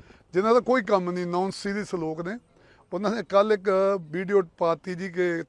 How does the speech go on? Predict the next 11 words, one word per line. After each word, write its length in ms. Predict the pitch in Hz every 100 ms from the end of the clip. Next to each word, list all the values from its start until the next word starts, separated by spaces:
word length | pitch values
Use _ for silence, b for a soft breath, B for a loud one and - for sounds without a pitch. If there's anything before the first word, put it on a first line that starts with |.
| -
ਕੋਨੇਵਾਲ 640 | 185 170 202 190 170 160
ਮਾਈਨਿੰਗ 360 | 160 170 180 175
ਹੋ 120 | 151
ਰਹੀ 180 | 143 143
ਹੈ। 100 | - b b b
ਸਰ, 260 | - 202 180
ਕੋਨੇਵਾਲ 500 | 202 180 196 196 185
ਦੇ 100 | 190
ਵਿੱਚ 180 | 170 185
ਮਹਾਂਪੁਰਸ਼ 580 | 160 175 175 180 -
ਸਾਡੇ 440 | - 151 156 156